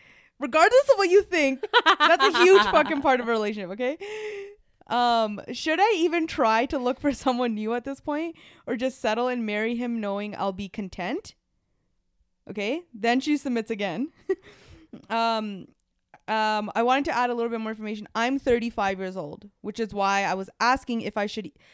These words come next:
Speaker 1: leave and even bother dating again because I would like to get married, settle down, and have kids, but the clock is literally ticking right now. I'm so lost at what to do because we could have a great life together, but I just don't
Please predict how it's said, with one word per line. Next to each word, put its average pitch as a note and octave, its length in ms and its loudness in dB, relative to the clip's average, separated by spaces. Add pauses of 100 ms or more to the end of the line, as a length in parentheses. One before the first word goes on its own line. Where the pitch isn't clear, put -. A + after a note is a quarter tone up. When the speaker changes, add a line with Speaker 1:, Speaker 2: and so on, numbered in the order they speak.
(180)
Speaker 1:
leave B3+ 380 0
and A3+ 180 -4
even G#3 200 -4
bother G#3+ 400 2
dating G3 300 -4
again F#3 260 -6
because G3 260 -8
I F#3 140 -4
would F#3 100 -6
like F#3+ 220 -4
to G#3 40 -14
get F#3 140 -6
married, F#3 380 -2
settle F#3 240 -4
down, F3 220 -6
and F3 100 -8
have F3 200 -10
kids, F3+ 300 -4
but - 140 -10
the F#3 80 -8 (320)
clock G3 320 0
is F#3+ 100 -6
literally F#3+ 340 -6
ticking B3 400 -2
right D#3 160 -4
now. A2 220 -6 (400)
I'm G#3+ 160 -2
so C4 220 2
lost A3 400 2
at G#3 80 -2
what G#3 160 -4
to G#3+ 80 -8
do G3+ 180 -6
because F#3+ 360 -6 (260)
we G#3+ 100 -4
could G#3+ 240 0
have G#3 160 0
a G3+ 60 -4
great G3+ 180 -2
life F#3+ 200 -2
together, F#3 280 -2
but F#3 200 -2
I F3+ 100 -2
just F#3+ 280 -8 (380)
don't G#3 240 0